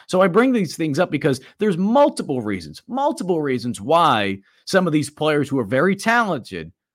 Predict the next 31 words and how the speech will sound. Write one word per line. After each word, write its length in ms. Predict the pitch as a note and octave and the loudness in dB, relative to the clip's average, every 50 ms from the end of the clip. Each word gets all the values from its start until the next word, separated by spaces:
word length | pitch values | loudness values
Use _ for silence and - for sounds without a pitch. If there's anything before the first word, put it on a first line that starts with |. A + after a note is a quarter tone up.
| _ _ _ - | _ _ _ -2
very 300 | - G#3 A#3 B3+ B3+ - | 2 4 4 4 2 2
talented, 640 | - F3 C#3+ C3+ B2+ A#2+ A#2+ A2+ - C3 C3+ - - | 0 -2 -2 -2 -2 -4 -4 -6 -6 -6 -6 -6 -8
end 200 | D3 D#3 D#3 C#3+ | -8 -6 -4 -4
up 160 | D3+ C3+ - | -4 -4 -6
going 260 | B2+ C3 C3 C3+ C3 B2 | -6 -6 -6 -6 -6 -6
to 140 | - C3+ C3 | -8 -8 -8
smaller 360 | - - A#2+ A#2+ B2+ A#2+ A#2 | -8 -6 -4 -4 -4 -4 -6
schools. 440 | - - - A#2+ G#2+ F#2+ - - - _ _ _ _ - | -8 -8 -6 -4 -4 -4 -6 -10 -18 _ _ _ _ -6
Look 160 | D3+ D3 F#3 | -2 0 0
at 80 | - | 0
Mario 400 | D3 E3+ F3+ F3+ F#3 F#3 F#3 E3+ | 2 4 4 6 6 6 4 4
Anderson. 520 | E3 E3 E3 D#3 C#3+ B2 - - F2+ C2 - _ _ _ _ _ _ _ _ - | 2 0 -2 -2 -4 -6 -8 -10 -14 -16 -18 _ _ _ _ _ _ _ _ -6
You're 160 | A2 C3+ E3 | -4 -2 0
gonna 140 | G3+ G3 F3+ | 0 0 0
tell 160 | - G3 G3 | 2 2 2
me 80 | F#3+ | 4
that 200 | D#3+ D3+ D#3+ D#3+ | 2 2 0 0
guy 160 | - F#3 F3 F3 | 0 0 0 0
can't 280 | - - E3+ D#3 D#3+ | -2 -6 -8 -8 -4
play 160 | - E3 F3 | -2 -2 0
in 60 | F3 E3+ | 0 -2
the 120 | E3 E3+ | -2 -2
S 160 | E3+ E3+ - | -4 -4 -4
E 120 | E3 E3 D3+ | -6 -6 -6
C? 180 | C#3 F3+ F#3 | -4 -4 -4
He's 180 | D3 B2+ B2+ - | -2 -2 -4 -4
proven 400 | - - D3+ F3 F3 D#3 C#3+ C#3 | -2 0 0 0 0 0 -2 -4
it. 160 | D3+ D#3 - _ _ _ _ _ _ _ _ _ _ _ _ _ _ _ _ - - | -6 -6 -8 _ _ _ _ _ _ _ _ _ _ _ _ _ _ _ _ -8 -4
He's 180 | - D3+ D#3+ D#3 | -2 -2 -2 -2
proven 400 | - C#3+ E3+ G#3 G#3 E3 D3 C3 | 0 2 4 4 4 4 2 0
it. 240 | C#3 D#3 - - | -2 -4 -6 -10